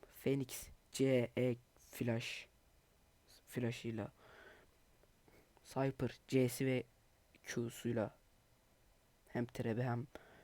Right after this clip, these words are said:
sisiyle yani. Daha bir sürü, hani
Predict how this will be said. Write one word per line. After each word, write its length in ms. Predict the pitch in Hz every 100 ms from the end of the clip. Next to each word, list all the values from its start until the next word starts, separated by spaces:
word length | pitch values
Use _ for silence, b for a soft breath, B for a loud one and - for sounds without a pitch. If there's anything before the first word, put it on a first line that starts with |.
| B -
sisiyle 580 | - - 113 113 104 - _ -
yani. 420 | 104 110 107 117 - B B B B B B - - - _ - - _ _ _ _ _ - _ _ - _ - -
Daha 280 | 214 170 165
bir 140 | 247
sürü, 340 | 247 - 185 - B B B
hani 280 | 240 240